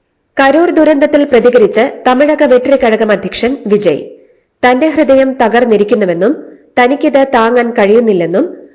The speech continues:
പരിക്കേറ്റവർ വേഗം സുഖം പ്രാപിക്കട്ടെയെന്നും അപകടത്തിൽപ്പെട്ടവരുടെ കുടുംബത്തിനൊപ്പമുണ്ടെന്നും അവരുടെ നന്മയ്ക്കായി പ്രാർത്ഥിക്കുന്നുവെന്നും വിജയ് എക്സിൽ കുറിച്ചു.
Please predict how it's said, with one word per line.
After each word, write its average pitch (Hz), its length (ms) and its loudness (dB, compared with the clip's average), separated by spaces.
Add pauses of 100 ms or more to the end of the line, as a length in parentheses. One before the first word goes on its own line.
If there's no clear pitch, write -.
(200)
പരിക്കേറ്റവർ 285 600 0
വേഗം 220 340 0
സുഖം 240 300 -2
പ്രാപിക്കട്ടെയെന്നും 208 920 -2
അപകടത്തിൽപ്പെട്ടവരുടെ 214 920 -2
കുടുംബത്തിനൊപ്പമുണ്ടെന്നും 208 1120 -2 (480)
അവരുടെ 277 340 2
നന്മയ്ക്കായി 240 520 0
പ്രാർത്ഥിക്കുന്നുവെന്നും 208 920 -2
വിജയ് 208 360 0
എക്സിൽ 214 300 -2
കുറിച്ചു. 170 520 -4